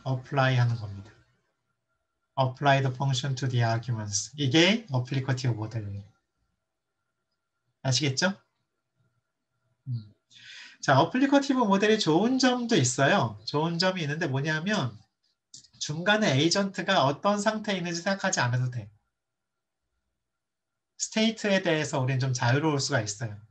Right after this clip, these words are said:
왜냐하면 컴퓨테이션 스텝이 약간 좀 빅 스텝이기 때문에, 음, 약간 자유로울 수 있어요. 그래서 그런 장점이 있습니다. 그래서 여러분 두 가지 모델을 배웠습니다.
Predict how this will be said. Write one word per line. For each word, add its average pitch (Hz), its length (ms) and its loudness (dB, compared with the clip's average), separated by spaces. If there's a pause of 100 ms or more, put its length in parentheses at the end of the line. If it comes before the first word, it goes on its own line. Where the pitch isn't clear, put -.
(600)
왜냐하면 185 680 2 (300)
컴퓨테이션 214 500 0
스텝이 175 340 -4
약간 139 260 0
좀 143 140 -6
빅 143 160 -2
스텝이기 135 520 -4
때문에, 104 380 -10 (680)
음, 113 260 -10
약간 123 240 -2
자유로울 127 400 0
수 - 120 -4
있어요. 123 600 -4 (440)
그래서 135 240 -6
그런 185 300 2
장점이 131 460 0
있습니다. 110 480 -10 (840)
그래서 139 180 -2
여러분 160 280 2
두 139 200 -4
가지 226 280 4
모델을 131 380 0
배웠습니다. 120 720 -4